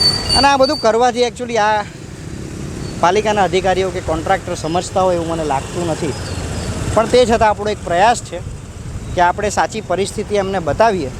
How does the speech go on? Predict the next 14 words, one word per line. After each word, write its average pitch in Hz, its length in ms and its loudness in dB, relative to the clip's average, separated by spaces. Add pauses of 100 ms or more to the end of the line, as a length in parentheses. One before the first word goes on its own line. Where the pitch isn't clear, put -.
(960)
અને 165 460 2 (260)
એ 170 120 2
પરિસ્થિતિથી 190 640 2
એમને 180 200 2
વાકેફ 165 440 2
કરાવીએ. 120 380 -2 (880)
બાકી 202 420 4 (2000)
કોણ 233 240 6
કોઈનું? 190 580 2
આ 185 100 6
એક 196 160 0
મારા 202 360 4 (180)
ટીચર 220 280 2
આવ્યા. 220 320 4